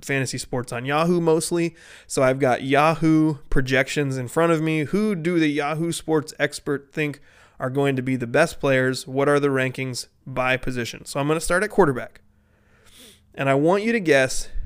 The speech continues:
who is going to be, according to Yahoo Fantasy Sports, who's gonna be the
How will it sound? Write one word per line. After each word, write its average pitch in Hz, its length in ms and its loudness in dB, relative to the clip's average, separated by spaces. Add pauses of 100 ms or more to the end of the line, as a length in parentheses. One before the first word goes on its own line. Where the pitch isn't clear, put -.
(240)
who 185 200 2
is 156 140 0
going 160 380 0
to 160 120 -4
be, 156 460 0 (320)
according 175 360 2
to 180 100 -2
Yahoo 165 380 2
Fantasy 170 440 -2
Sports, 127 340 -4
who's 151 160 -2
gonna 147 160 -2
be 139 140 0
the 127 220 -2